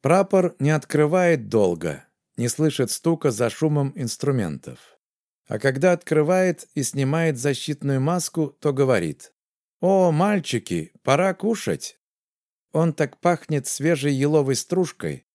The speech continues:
что, кажется, на его коже вместо пота вот-вот выступит смола.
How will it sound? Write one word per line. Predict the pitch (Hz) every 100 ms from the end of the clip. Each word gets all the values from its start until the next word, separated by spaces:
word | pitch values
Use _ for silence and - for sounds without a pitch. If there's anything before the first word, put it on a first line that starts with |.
| _ _ _
что, | - - 104
кажется, | 160 165 165 - 160 147
на | 135
его | 131 123 117
коже | 156 160 90 69 - _ _ _ _
вместо | - 113 131 - 117
пота | 170 185 185 170 -
вот-вот | 127 196 - 151 185
выступит | 123 170 - 156 156 151
смола. | - 143 131 90 64